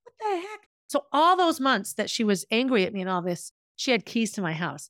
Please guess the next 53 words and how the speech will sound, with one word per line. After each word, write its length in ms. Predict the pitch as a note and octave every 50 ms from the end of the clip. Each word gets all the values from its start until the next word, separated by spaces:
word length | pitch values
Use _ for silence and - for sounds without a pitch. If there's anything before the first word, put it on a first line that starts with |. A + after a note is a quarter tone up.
| _ _ _
She 140 | - - C#4+
had 120 | C4+ A3+
returned 420 | B3 A#3+ - - F#4 G#4 G#4+ G4
the 60 | D#4 -
key 200 | - - C4 A3+
I 100 | G3 G3
gave 260 | F3+ A#3+ B3+ C#4 A#3
her, 260 | G3 E3+ F3+ F3+ - _ _ _ _ _ _ _ _
but 100 | - -
she 120 | - C#4
had 100 | A#3+ G#3+
all 140 | G#3 G#3 G#3
these 180 | G3 F#3 -
copies. 380 | - - A3+ G#3 F#3+ - E3 D3+ - _ _ _ _ _
I 140 | - B3+ C4+
said, 160 | B3 D4+ C#4+
"No, 80 | C#4 C4+
I'll 140 | C4+ D4 D4
take 200 | - B3+ A3+ -
those. 180 | G#3 G3+ G3
I 120 | A3 G#3+ A3
don't 160 | A#3 B3 -
talk 220 | - A#3+ A#3 A#3
to 80 | - A3
Amy." 220 | G3 F#3+ F3+ F3+
And 40 | F3 F3
he 40 |
goes, 220 | E3+ G3 F#3 E3+ -
"You 60 | F3
don't?" 220 | D#3+ A3 A#3 C4
And 100 | - G#3+
I 40 | G#3+
said, 140 | F#3+ - F#3
"No, 100 | F#3 F3
we 120 | F3+ G3
haven't 160 | G3 F3+ F#3 D#3
spoken 320 | - - G3 F3 - F3
in 80 | E3+ E3+
months. 360 | F3 E3+ F3+ - - - -
No, 160 | G#3 F#3 F#3
thank 300 | F3+ - F3+ E3+ E3 -
you. 80 | G3+ F3
No, 220 | E3+ F3 F3+ F#3
no, 200 | F#3 F3+ F3 F3+
no, 180 | F3 E3+ E3 E3+
no." 280 | E3 D#3+ C#3+ - - _ _ _ _ _ _ _ _ _ _ _ _ _ _
He 160 | - - C#4
said, 320 | B3 - - B3+ B3 G#3 F#3+
"Do 80 | G#3+
you 60 | A#3+ G3
have 200 | G#3 A#3+ B3+ D4
a 40 |
minute?" 340 | D#4+ F4+ F#4+ G4+ G#4 G4+ -